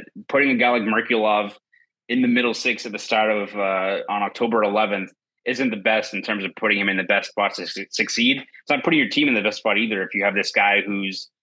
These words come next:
gonna be a liability in the D zone, is not feeling confident in his game. You know, I think that was the big thing with, like,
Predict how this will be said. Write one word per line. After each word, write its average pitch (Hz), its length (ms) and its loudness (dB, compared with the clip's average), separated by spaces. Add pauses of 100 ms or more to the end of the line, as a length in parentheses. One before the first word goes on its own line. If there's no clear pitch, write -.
(160)
gonna 110 80 0
be 110 100 4
a 104 60 4
liability 107 440 2
in 104 60 -2
the 92 80 -6
D 104 180 -4
zone, 104 220 -2
is 92 80 -4
not 104 160 -2
feeling 107 240 -2
confident 101 520 0
in 95 80 -8
his 95 180 -6
game. 92 460 0 (300)
You 92 100 0
know, 95 60 4
I 101 120 4
think 117 160 2
that 110 100 4
was 110 240 0
the 104 80 -8
big 98 240 -2
thing 104 160 0
with, 101 180 -2
like, 98 340 0